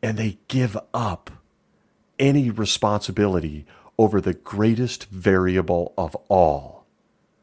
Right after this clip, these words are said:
people. We're gonna hear it. "We didn't send a criminal to your door."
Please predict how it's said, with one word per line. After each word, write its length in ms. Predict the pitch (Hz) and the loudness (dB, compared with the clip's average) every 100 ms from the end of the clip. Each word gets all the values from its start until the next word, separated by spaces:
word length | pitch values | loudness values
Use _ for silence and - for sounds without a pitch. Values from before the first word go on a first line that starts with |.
| _ _ _ _ _ _ _ _ _ _ _ | _ _ _ _ _ _ _ _ _ _ _
people. 600 | - 104 80 - - - _ _ _ _ _ _ _ _ _ _ _ _ _ _ _ _ _ _ _ _ _ _ _ _ _ _ _ _ _ _ _ _ _ _ | 0 0 0 -4 -10 -20 _ _ _ _ _ _ _ _ _ _ _ _ _ _ _ _ _ _ _ _ _ _ _ _ _ _ _ _ _ _ _ _ _ _
We're 140 | 101 92 | -2 0
gonna 200 | 117 98 | 0 0
hear 240 | 85 80 | -2 -4
it. 240 | - _ _ _ _ _ _ _ _ _ _ _ _ _ _ _ _ _ _ _ _ - | -6 _ _ _ _ _ _ _ _ _ _ _ _ _ _ _ _ _ _ _ _ -6
"We 140 | 131 | -2
didn't 260 | 196 277 156 | 0 0 0
send 280 | - 87 73 | 0 0 -2
a 40 | |
criminal 460 | 71 - 71 71 69 | -4 -4 -4 -4 -8
to 140 | - | -8
your 180 | 76 71 | -6 -6
door." 500 | 82 76 80 170 220 | -6 -6 -6 -8 -12